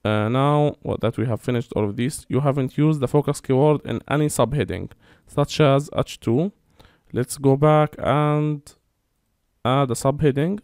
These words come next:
Sure, you must make your article,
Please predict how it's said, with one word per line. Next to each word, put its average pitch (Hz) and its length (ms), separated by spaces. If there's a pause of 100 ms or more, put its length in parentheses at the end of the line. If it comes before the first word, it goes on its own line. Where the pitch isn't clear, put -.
Sure, 175 360
you 151 280
must - 520
make 135 260
your 131 180
article, 147 760